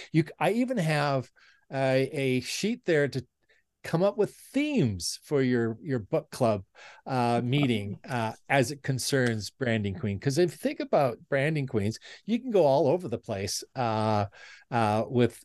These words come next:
uh, different themes. So I've got, got that as well,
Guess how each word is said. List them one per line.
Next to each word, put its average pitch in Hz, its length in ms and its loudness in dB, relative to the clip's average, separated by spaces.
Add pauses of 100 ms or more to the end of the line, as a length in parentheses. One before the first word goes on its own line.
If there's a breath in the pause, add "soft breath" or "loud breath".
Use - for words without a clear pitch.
(120)
uh, 113 220 0
different 110 520 0
themes. 95 380 -2
So 135 220 0
I've 151 280 -4
got, - 220 0 (260)
got 135 240 -2
that 185 260 2
as 147 140 -2
well, 139 280 -2